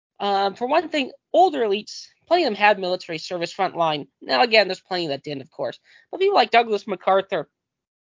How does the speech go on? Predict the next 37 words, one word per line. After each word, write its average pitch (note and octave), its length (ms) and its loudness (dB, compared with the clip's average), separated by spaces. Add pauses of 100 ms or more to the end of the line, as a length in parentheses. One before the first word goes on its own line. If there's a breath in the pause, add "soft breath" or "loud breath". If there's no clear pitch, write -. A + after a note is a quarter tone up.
(240)
had G3 220 -4
frontline E3 420 -2
service. F3+ 300 -8
Now, A3 80 0
whether A#3 260 0
or G3+ 60 0
not, F3 240 -4
like, E3 240 -2
uh, D3+ 180 0
Mad E3 360 -2
Dog D#3 340 -2
Mattis D#3 500 -6
or D3 100 -12
these E3+ 200 -10
people D#3 300 -18
had D3 160 -8
frontline C#3 420 -12
service, D3 320 -10
they F#3 160 -2
didn't E3 260 -6
really. C3 360 -12 (480 soft breath)
Um, E3 320 0
but A#3 160 0 (220)
plenty E4 220 0
of A3 100 -6 (120)
elites G3+ 300 -10
had F#3 260 -2
frontline D#3+ 400 -6
service D#3 560 -10
in D#3+ 80 -16
World D#3+ 220 -4
War D3 140 -6
One, D3 280 -2
World D3+ 220 -2
War D3 140 -4
Two. D3+ 360 -6 (800 soft breath)
Um, E3+ 420 4